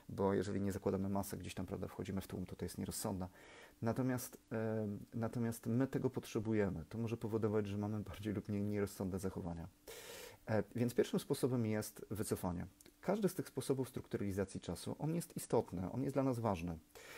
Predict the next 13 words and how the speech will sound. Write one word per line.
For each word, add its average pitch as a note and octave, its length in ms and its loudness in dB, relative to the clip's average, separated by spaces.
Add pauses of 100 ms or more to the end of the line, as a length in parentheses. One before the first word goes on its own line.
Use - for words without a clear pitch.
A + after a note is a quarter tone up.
(200)
dlatego A#2+ 360 4
że B2+ 160 4
my C3 180 4
czasami C3+ 360 0
potrzebujemy C3+ 580 2
tego, F#2+ 280 2
żeby A#2 180 0
wycofać B2+ 440 0
się - 140 -2
od - 120 -10
tych E2+ 140 -4
bodźców. - 400 -4
Szczególnie A#2 520 2